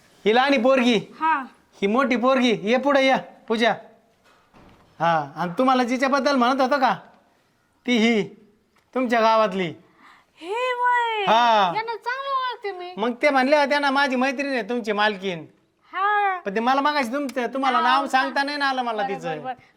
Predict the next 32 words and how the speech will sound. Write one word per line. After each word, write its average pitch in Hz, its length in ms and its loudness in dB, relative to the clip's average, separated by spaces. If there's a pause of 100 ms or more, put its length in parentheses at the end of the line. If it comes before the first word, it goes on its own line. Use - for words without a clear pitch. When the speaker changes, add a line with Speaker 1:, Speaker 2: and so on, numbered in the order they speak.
Speaker 2:
करूनच 320 400 -10
टाका 285 220 -6
आता, 269 160 -4
तुम्ही 277 200 -14
काही 285 160 -6
विचारच 330 380 -6
Speaker 1:
हा. - 80 -16
Speaker 2:
नका 320 200 -14
करू. 294 220 -12 (180)
Speaker 1:
ना, 190 100 0
आता 233 160 0
त्यांचा 254 400 2
होकार 226 360 2
आहे. 226 160 2 (580)
पोरी 247 280 0
मला 247 240 2 (600)
म्हणल्या, 170 420 -6
"आता 202 280 0 (300)
करा 208 220 2
दादा," 202 280 0
म्हणून, 190 320 -8
"काही 202 180 -2
आमचं 202 280 -4
हरकत 160 360 -8
नाही." 190 200 -10 (140)
Speaker 2:
हा. 262 160 -20 (360)
Speaker 1:
मग 175 100 -8
म्हणलं, 190 320 -4
"आता 190 120 -4
चला 202 260 0
मालकीनबाईकडे 190 640 -6
जाऊ, 190 180 -6